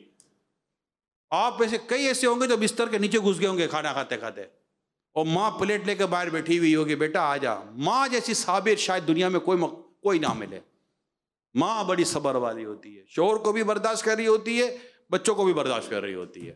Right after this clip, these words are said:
اور کبھی ہڑتال نہیں کرتی، کبھی strike نہیں کرتی، کبھی دھرنا ورنا بھی نہیں دیتی۔ تو ماں بڑی صابر ہوتی ہے، میں صحیح بتا رہا ہوں، بہت صابر ہو۔ بہت زیادہ باپ آئے گا تو شکایت کر دے گی، اس کو سمجھاؤ۔ خود قانون ہاتھ میں نہیں لیتی ماں۔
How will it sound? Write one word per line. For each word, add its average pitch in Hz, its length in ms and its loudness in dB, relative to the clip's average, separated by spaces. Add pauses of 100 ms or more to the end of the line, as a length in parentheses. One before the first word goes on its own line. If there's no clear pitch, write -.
اور 139 80 -2
کبھی 185 240 0
ہڑتال 165 360 -2
نہیں 127 160 -2
کرتی، 95 280 -8 (100)
کبھی 165 160 2
strike 160 420 -2
نہیں 131 160 -6
کرتی، 92 340 -10 (120)
کبھی 160 160 2
دھرنا 151 320 2
ورنا 143 260 0
بھی 117 120 0
نہیں 104 120 -4
دیتی۔ 92 260 -6
تو - 380 -8
ماں 170 340 2
بڑی 240 220 0
صابر 190 440 0
ہوتی 117 320 -2
ہے، 101 40 -8
میں 165 120 0
صحیح 208 220 -2
بتا 139 280 -2
رہا 92 80 -10
ہوں، 82 60 -16 (1200)
بہت 226 120 2
صابر 147 360 -2
ہو۔ 110 80 2
بہت 202 220 0
زیادہ 208 280 0
باپ 208 240 0
آئے 202 120 2
گا 220 60 0
تو 196 120 -2
شکایت 160 360 -2
کر 139 140 -2
دے 131 120 -2
گی، 110 160 -4 (280)
اس - 60 -20
کو 185 100 -4
سمجھاؤ۔ 143 560 -2 (180)
خود 311 300 -2 (420)
قانون 269 360 4
ہاتھ 240 220 2
میں 240 100 0
نہیں 214 100 2
لیتی 170 240 0
ماں۔ 123 220 0